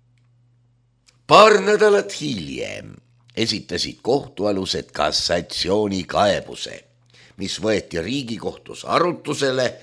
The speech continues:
kahekümne kolmandal jaanuaril tuhat üheksasada kakskümmend neli. Kuna leiti mitmeid nii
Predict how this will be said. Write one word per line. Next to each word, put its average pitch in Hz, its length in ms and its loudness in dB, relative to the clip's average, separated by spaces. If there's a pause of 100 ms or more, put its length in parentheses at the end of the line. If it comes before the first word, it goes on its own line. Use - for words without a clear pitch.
(360)
kahekümne 76 580 -8
kolmandal 69 640 -6
jaanuaril 147 840 2
tuhat 82 360 -6
üheksasada 117 720 0
kakskümmend 104 880 -4
neli. 62 320 -10 (1400)
Kuna 226 260 2
leiti 226 400 0
mitmeid 170 560 -8
nii 202 240 -8